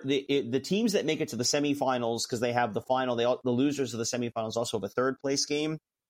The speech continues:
The teams that make the semifinals will play seven games total.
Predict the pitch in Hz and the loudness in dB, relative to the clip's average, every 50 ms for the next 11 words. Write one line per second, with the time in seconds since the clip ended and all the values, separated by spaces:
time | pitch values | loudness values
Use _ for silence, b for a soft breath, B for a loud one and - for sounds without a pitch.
0 | _ _ _ _ _ _ _ _ _ - 104 113 120 - - 156 170 170 147 160 | _ _ _ _ _ _ _ _ _ -4 -2 -2 0 0 0 0 0 2 2 2
1 | 151 143 143 143 135 - - 143 143 135 135 139 127 123 123 110 123 113 117 117 | 2 2 2 0 0 0 2 2 2 2 2 0 0 0 0 -2 -2 0 0 0
2 | 113 - - - 135 127 120 123 113 104 117 117 110 107 104 - - - 110 90 | 0 0 0 0 0 0 0 -2 -2 0 -2 -2 -2 -2 -4 -6 -6 -4 -4 -4
3 | 76 - 50 53 | -4 -6 -10 -12